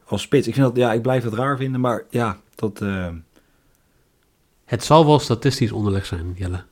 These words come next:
Speaker 1: honderd procent, daar ga ik vanuit, want dat ben ik
Speaker 2: Ja.
Speaker 1: minder. Dus
Speaker 2: Nee, dat is niet, dat is niet, eh, was er ook geen aanval, hoor. Ehm, als we het hebben over geen aanval,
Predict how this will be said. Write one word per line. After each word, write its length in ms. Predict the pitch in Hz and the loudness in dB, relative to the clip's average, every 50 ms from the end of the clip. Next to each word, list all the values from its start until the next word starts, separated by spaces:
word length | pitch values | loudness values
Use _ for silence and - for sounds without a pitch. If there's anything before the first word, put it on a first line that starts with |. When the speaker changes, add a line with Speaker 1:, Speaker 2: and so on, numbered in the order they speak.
| _ _ | _ _
Speaker 1:
honderd 340 | - - 104 110 113 104 95 | 0 4 6 6 6 4 2
procent, 140 | - - 110 110 107 | 0 -2 -2 -2 0
daar 60 | 101 92 | -2 -4
ga 40 | |
ik 80 | 87 - | -4 -2
vanuit, 320 | - 107 107 104 95 - | -2 -2 -2 -2 -2 -2
want 120 | - 98 98 | -2 -2 -2
dat 80 | 98 | 0
ben 140 | 90 98 95 | 2 2 2
ik 180 | 92 90 - - | 2 0 -4 -8
Speaker 2:
Ja. 60 | 92 - | -12 -6
Speaker 1:
minder. 420 | - 95 90 90 92 98 - - - - _ _ - _ _ _ _ _ | -2 0 0 2 2 0 -2 -4 -6 -12 _ _ -20 _ _ _ _ _
Dus 320 | - 202 180 - - - _ _ - - | -4 -4 -4 -4 -8 -14 _ _ -12 -8
Speaker 2:
Nee, 140 | 170 165 156 | -6 -6 -6
dat 120 | - 151 | -6 -8
is 80 | 143 - | -8 -8
niet, 160 | 151 147 143 | -8 -8 -8
dat 100 | - - | -10 -10
is 60 | 131 | -6
niet, 260 | 127 127 127 127 - - | -6 -6 -6 -6 -10 -10
eh, 60 | 120 117 113 110 113 110 - | -10 -8 -8 -10 -12 -12 -14
was 100 | 127 117 | -12 -8
er 60 | 120 | -8
ook 140 | 120 120 - | -8 -8 -6
geen 100 | - 120 | -6 -6
aanval, 240 | 110 107 98 95 92 | -4 -4 -4 -6 -8
hoor. 120 | 92 131 165 - - _ _ _ _ _ - - - - - - _ _ _ | -10 -10 -14 -18 -20 _ _ _ _ _ -20 -20 -20 -20 -20 -20 _ _ _
Ehm, 300 | - - 147 147 147 143 143 - - - - - _ _ - | -2 2 2 2 2 0 -4 -10 -16 -20 -20 -20 _ _ -12
als 100 | - - | -8 -6
we 60 | 120 | -4
het 80 | 110 | -2
hebben 180 | 120 127 127 123 | 0 0 0 -2
over 160 | 113 110 107 104 | -2 -2 -4 -2
geen 200 | - 123 117 117 | -2 -2 -2 0
aanval, 520 | 127 135 127 127 113 92 - 165 - | 0 -2 -2 -2 -2 -4 -4 -6 -12